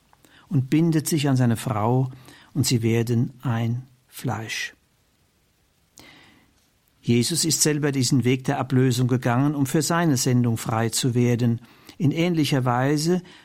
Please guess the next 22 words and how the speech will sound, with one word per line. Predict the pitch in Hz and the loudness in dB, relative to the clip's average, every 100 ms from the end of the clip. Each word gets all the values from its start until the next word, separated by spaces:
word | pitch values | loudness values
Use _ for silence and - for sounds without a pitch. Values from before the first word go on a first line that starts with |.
| - | -4
müssen | 147 160 | 0 2
sich | 147 143 - | 2 0 0
Söhne | 139 143 156 | 2 2 2
und | 151 | 0
Töchter | 139 147 131 151 | -2 -4 -2 -2
verselbstständigen, | 156 131 165 180 - 127 120 117 123 117 - - - - _ | -2 0 -2 -4 -4 0 0 0 -4 -6 -8 -20 -20 -20 _
um | - 170 202 | 0 2 2
für | 190 | 0
ihre | 170 151 151 | 0 0 0
Berufung | 131 123 147 160 180 160 | 0 0 0 0 -2 -2
frei | 170 151 156 | -2 -2 0
zu | 156 135 | -2 -2
werden. | 117 120 117 120 110 - _ _ _ _ _ _ _ _ _ _ _ _ _ _ _ | 0 0 -2 -4 -6 -8 _ _ _ _ _ _ _ _ _ _ _ _ _ _ _
Und | 117 117 | -2 2
dem | 131 170 | 2 2
entspricht | 165 - - 180 - | -2 -4 0 -2 0
auf | 160 131 | -4 -2
Seiten | 135 127 131 | -2 0 0
der | 120 | 0
Eltern | 127 143 156 175 180 175 - _ | 0 -2 0 0 0 -2 -14 _
die | - | -4
Bereitschaft, | 127 113 113 131 - 139 135 - | 0 0 0 -2 0 0 -2 -10